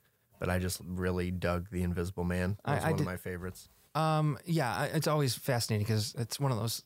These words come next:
Speaker 2: like, even when you ask somebody if they had superpowers, they're, they either wanna fly or they wanna be invisible.
Speaker 1: Yeah.
Speaker 2: So I think the invisibility thing was something that people just were really into.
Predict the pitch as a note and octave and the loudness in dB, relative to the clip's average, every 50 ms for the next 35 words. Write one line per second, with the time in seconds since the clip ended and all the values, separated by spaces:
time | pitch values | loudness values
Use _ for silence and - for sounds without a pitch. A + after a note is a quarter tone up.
0 | - - B2 B2 D#3 F3+ E3+ E3+ D#3 D3 D3 C#3+ C3+ C3 - - B2+ B2 B2+ A#2 | -10 -10 -8 -4 -2 0 0 2 2 2 2 2 0 0 0 0 0 0 0 0
1 | - - A2+ A2+ A2+ G#2+ - - C#3+ C3 - - G2 F#2+ F2+ F#2 F#2+ G#2 - A2 | -2 -2 -2 -2 -2 -4 -2 -2 -2 -2 -2 -2 -2 0 0 -2 -2 -2 -2 0
2 | G#2 G#2+ F#2 G2 A2+ A#2 A#2 A#2 A#2 A2 A2+ A2 G#2 - - B2 B2+ D3+ F3+ E3+ | 0 0 0 0 0 0 2 2 2 2 2 0 0 -2 -2 0 0 0 2 2
3 | C3+ A#2+ A#2 A2 G#2+ G#2+ A2 G#2+ G2+ A#2+ C3 A#2+ - - - - G#2 G2+ G#2+ A2+ | 2 2 2 2 2 2 2 2 2 0 0 0 -2 -2 -2 0 0 2 2 0
4 | B2 - D3 C#3 C3 - - _ - _ _ _ - - D3+ C#3+ C3+ C#3 C#3 C3 | 2 2 0 0 0 -2 -6 _ -20 _ _ _ -6 -4 -2 0 0 2 0 0
5 | C#3 B2 A2+ B2 B2 C3 B2 A#2 A2+ - - A#2 A2+ G#2+ G#2+ G#2+ - A#2 A2+ A2 | 0 0 0 0 0 0 0 0 -2 0 0 0 0 0 0 0 0 -2 -2 -2
6 | - G#2+ G#2 G#2+ G#2+ G#2+ - A#2+ A2 - A#2+ A#2 A#2 A#2 - G#2+ G#2+ - - _ | 0 0 0 2 0 0 0 -2 -2 -2 -2 -2 -2 -2 -2 -4 -4 -4 -6 _
7 | _ _ - G#2+ A2+ A#2 A2+ A2+ A2 A2 A2 A2+ - - | _ _ -4 -2 0 0 2 2 0 0 0 -2 -2 -4